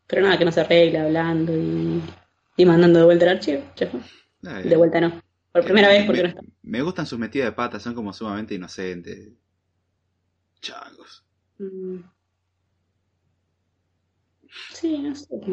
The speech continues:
Speaker 2: Yo solamente me olvidé de poner una condición en un if.
Speaker 1: Qué sé yo. En el código debe haber, espero que no mías, <laughs> pero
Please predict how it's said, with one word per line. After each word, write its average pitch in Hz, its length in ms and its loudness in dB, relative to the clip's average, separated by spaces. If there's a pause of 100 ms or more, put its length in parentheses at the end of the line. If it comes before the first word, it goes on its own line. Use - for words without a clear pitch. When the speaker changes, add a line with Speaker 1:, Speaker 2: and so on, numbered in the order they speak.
(720)
Speaker 2:
Yo - 120 -16
solamente 104 460 -10
me 98 80 -10
olvidé 98 160 -8
de 104 80 -6
poner 98 140 -12
una 98 120 -12
condición 95 380 -16
en 92 60 -14
un 95 140 -14
if. 92 180 -18 (2500)
Speaker 1:
Qué 262 120 -8
sé - 340 -14
yo. 180 60 -10 (180)
En 196 120 -2
el 175 160 4
código 175 480 4
debe 170 160 4
haber, 170 460 2 (580)
espero 170 800 2
que 160 160 -2
no 160 120 -2
mías, 190 380 0
<laughs> 311 840 0
pero 156 840 0